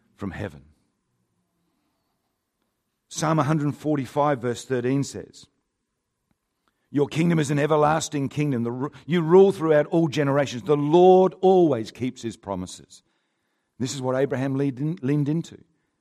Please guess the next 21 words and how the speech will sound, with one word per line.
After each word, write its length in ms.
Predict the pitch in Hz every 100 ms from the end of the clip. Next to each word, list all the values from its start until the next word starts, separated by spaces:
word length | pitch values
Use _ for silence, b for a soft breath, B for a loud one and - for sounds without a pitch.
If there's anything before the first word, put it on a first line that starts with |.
| _ _ _ _ _ -
"God, 200 | 135 127
you've 140 | 151
promised 420 | - 151 151 -
me 280 | 143 143 139 b b b b
Isaac 480 | 127 160 151 110 104
would 140 | 107 107
be 140 | 117
the 80 | 107
fulfillment 520 | - 110 131 123 117
of 60 | 104
the 80 |
promise 380 | 113 120 123 117
through 140 | 113 113
which 180 | 131 -
I 140 | 113
would 180 | 120 107
become 320 | 117 - 113
the 80 | 104
father 400 | - 110 101 107
of 80 | 95
nations." 600 | 98 95 - - _